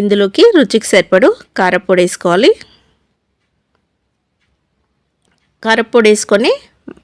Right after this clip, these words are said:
కలుపుకొని ఒక మూడు నాలుగు నిమిషాల పాటు మధ్య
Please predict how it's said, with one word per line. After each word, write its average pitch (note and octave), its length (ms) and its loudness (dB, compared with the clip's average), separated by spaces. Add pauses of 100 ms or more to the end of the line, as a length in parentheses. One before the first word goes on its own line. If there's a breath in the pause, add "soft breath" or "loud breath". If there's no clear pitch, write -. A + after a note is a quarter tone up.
(600)
కలుపుకొని G3+ 560 -4 (1700 soft breath)
ఒక A3 180 0 (380)
మూడు A#3 220 2 (120)
నాలుగు G#3+ 340 0
నిమిషాల G#3+ 400 -2
పాటు F#3+ 220 2 (1080 loud breath)
మధ్య G#3 180 -2